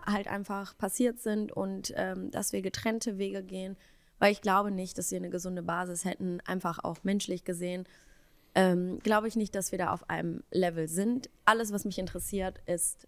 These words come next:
mein Kind, das Wohl meines Kindes, auch wenn ich damals, ähm, wirklich, als er schon auf die Welt kam, zweitausendeinundzwanzig im Juni, ähm, da war ich schon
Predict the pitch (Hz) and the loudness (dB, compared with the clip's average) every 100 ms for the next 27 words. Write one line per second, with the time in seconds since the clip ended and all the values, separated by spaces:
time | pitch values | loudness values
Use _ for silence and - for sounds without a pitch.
0 | - 170 170 277 311 - - - - - | -2 0 4 6 6 4 -8 -20 -20 -20
1 | - - 170 202 277 294 254 240 - - | -16 -2 2 6 6 6 2 0 -2 0
2 | 233 220 220 214 - 214 214 262 254 240 | 2 2 -2 -4 2 2 4 4 2 2
3 | 220 208 214 208 208 - - 196 190 185 | 2 2 2 0 -2 -2 2 2 0 -4
4 | 185 - - _ - _ _ _ _ _ | -8 -14 -20 _ -20 _ _ _ _ _
5 | 202 247 254 226 - 202 208 202 208 190 | 10 10 10 2 4 4 4 0 -2 -2
6 | 185 190 175 190 214 - 196 202 - 185 | -4 -2 0 0 -2 -2 -2 -2 -2 0
7 | 185 180 - 185 190 - 185 190 185 175 | 0 -2 -4 -4 -4 -4 -4 -4 -4 -4
8 | 175 202 226 226 226 - - - - - | 0 2 2 0 -4 -12 -20 -20 -20 -20
9 | - - - - 185 175 185 185 - _ | -20 -14 -12 0 4 4 4 -2 -8 _
10 | - - _ _ _ - - 226 262 320 | -20 -20 _ _ _ -2 6 10 10 8
11 | - 269 262 | 4 2 2